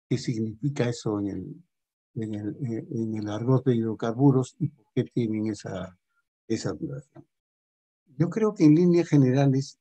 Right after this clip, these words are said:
eso es lo que, lo que, lo que vamos a tratar. Parte, tal vez diría yo, muy, muy,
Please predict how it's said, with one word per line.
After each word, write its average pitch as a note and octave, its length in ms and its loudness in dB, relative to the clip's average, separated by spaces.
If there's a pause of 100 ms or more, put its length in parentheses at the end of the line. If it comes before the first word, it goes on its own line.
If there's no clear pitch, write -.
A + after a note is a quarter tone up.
eso D#3+ 400 4
es D#3+ 260 2
lo B2 320 0
que, G2 400 -6 (240)
lo G#2+ 260 -6
que, F2 400 -6 (800)
lo G#2 140 -10
que - 180 -20
vamos A#2 320 -2
a G2+ 60 -6
tratar. G#2 520 -8 (1800)
Parte, B2+ 640 -2 (380)
tal G#2+ 140 -4
vez C3+ 200 2
diría B2+ 260 0
yo, C3 140 4
muy, C3+ 300 8
muy, A#2 640 4